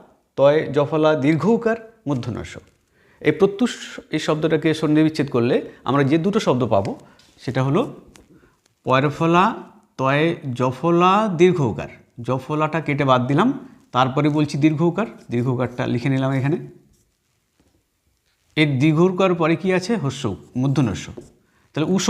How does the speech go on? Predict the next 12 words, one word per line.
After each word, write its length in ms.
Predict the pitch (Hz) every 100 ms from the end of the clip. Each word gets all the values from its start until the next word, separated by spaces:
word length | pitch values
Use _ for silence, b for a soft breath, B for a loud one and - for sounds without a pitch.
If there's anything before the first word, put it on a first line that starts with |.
| 196
হয়ে 120 | 185 175
গেল 100 | 170
এই 40 | 165
দিকটা। 200 | 160 208 - _ _ _ _ _ _ _ _ _
আর 160 | 107 110 160
এই 60 | 185
দিকটাতে 260 | 220 220 214
তাহলে 140 | 202 202
কি 100 | 208
থাকবে? 240 | 190 196 220 160
পয়ের 200 | 143 139
ফলা, 280 | 156 160